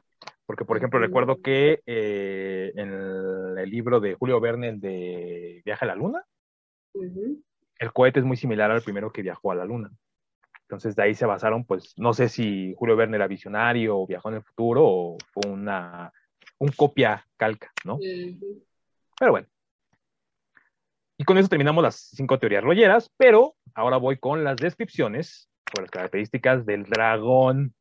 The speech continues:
Speaker 1: como tal.
Speaker 2: Ok.
Speaker 1: Ujú. Según el, el mito de la cultura occidental, son coincidentes con nuestra teoría rollera número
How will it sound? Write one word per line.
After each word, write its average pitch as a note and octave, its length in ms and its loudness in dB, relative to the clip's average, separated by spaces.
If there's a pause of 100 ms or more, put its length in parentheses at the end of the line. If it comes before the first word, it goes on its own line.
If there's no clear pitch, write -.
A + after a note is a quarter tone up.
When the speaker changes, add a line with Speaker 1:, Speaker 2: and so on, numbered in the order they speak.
(140)
Speaker 1:
como A#2+ 260 -4
tal. C#3 280 2 (400)
Speaker 2:
Ok. E3 180 -10
Speaker 1:
Ujú. F#3+ 460 -4 (1600)
Según F#3 560 2
el, D#4 160 -4 (260)
el C3 380 2
mito F#3+ 280 0
de D#3+ 80 2
la E3 120 -2
cultura D#3+ 260 -6
occidental, G#2+ 920 -6 (760)
son G3 520 2
coincidentes E3 880 0
con A#2+ 280 0
nuestra C3+ 260 -4
teoría F#2+ 380 -4
rollera B2 500 2
número G2 480 -4